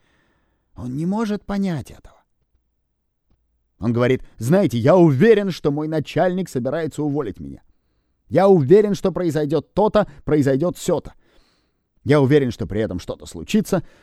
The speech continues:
всё пойдёт не так, как надо». Он с тем же успехом мог бы подойти к этому парню сзади и шепнуть ему:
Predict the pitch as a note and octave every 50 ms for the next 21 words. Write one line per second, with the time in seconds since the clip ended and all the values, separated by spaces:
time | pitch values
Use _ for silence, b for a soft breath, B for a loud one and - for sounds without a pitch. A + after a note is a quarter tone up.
0 | b b - - - F3 F#3 - - D#2 D2+ G2+ C#3 C#3 - - F#2 - - A2+
1 | A#2+ - A2+ G2+ - F#2 D#2+ C#2 - - _ _ _ _ _ _ _ _ _ _
2 | _ _ _ _ _ _ _ _ _ _ _ _ _ _ _ _ _ _ _ _
3 | _ _ _ _ G2 A2+ A2 - - D3+ D3 B2+ F2+ G2+ F#2+ E2+ - - F3 E3
4 | - G#2 G2+ A2+ G#2+ F#2+ G2 F#2 - A#2+ A#2 A2+ G#2 F#2+ - C3 - A2+ G2+ G#2
5 | G2+ F#2+ - - G#2+ G2 G2 F#2+ F2+ D#2 D#2 E2 G#2 B2 C3 B2 C#3 B2 - -
6 | B2 - A2 G2+ D#2 - - B1 A1+